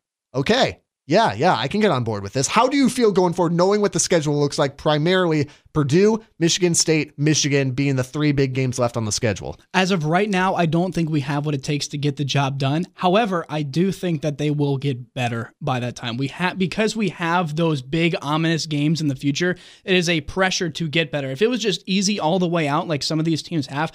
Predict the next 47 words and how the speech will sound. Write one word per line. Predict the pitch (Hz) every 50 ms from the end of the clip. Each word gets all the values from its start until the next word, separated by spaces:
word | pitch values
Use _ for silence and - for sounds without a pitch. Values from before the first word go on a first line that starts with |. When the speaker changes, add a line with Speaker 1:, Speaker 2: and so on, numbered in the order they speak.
| - - - _ -
Speaker 2:
I | 208 196
would | 233 233
be | 175 202 185
more | 165 156 147 165 180
concerned. | 185 - 202 190 - 220 214 220 226 214 - - _ _ _ _ _
Because | 190 180 - 208 190
Speaker 1:
Yeah. |
Speaker 2:
there's | 180 202 175 165
really | 190 226 226 220 202
not | 190 190 202 202 -
something | 214 208 202
to | 180 165
strive | - - 185 180 180 180
for | - 185 170
until | 156 - 185 185
you | 180
get | 180 170
to | -
the | 160 135
playoffs, | - 170 170 165 - -
and | 151 143
that's | 156 170 - -
where | 208 214
you | 202 196
make | 196 185 170 147 156
mistakes | 160 139 - - 156 147 139 -
and | 135 120
slip | - - 143 131 113 -
up. | 113 104 90 - _ _ - 135 127
So | 127 - 196 196
I | 190 185
do | 156 175 214 233
think | 214 - 233 202
with | 190 196 190
the | 185 175
ominous | 147 156 175 196 196 190 170 -
games | - 175 170 165 165 147 -
of | - 147 135
Michigan | 135 135 147 139 - 208 180 208 208
State | 190 - - - 185 180 180 175 175 180 - - _ _ _ _
and | - 151 147 156
of | 147 139
Michigan | 151 170 185 175 - 185 170 180 175 156
coming | - - 165 190 196 185
down | 147 175 156 170 180
the | 175
pipe, | 170 - - 165 156 151 147 -